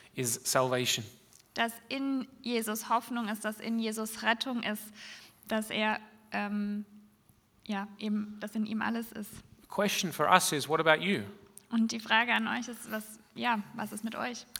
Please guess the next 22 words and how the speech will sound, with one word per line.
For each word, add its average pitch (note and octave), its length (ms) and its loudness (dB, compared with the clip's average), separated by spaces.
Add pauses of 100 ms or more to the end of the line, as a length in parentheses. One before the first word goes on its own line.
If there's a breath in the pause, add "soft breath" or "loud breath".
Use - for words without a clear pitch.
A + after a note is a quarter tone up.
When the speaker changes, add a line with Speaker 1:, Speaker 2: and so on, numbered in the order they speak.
Speaker 1:
How G3+ 200 10
is F#3 100 8
it F#3+ 100 6
with E3 120 6
us F3+ 420 8
who E3 160 4
are D3 380 6
in F#3+ 160 6
the E3+ 80 2
church, G3 440 4
uh, C#3+ 280 4
uh, - 320 -4
who E3 80 2
are D#3+ 180 6
Christians, G3 640 2
who C#3+ 60 -6
would C#3 140 -8
call F#3+ 200 6
ourselves D#3 400 4
followers D3+ 380 0
of A#2+ 100 -8
Christ? E3+ 460 4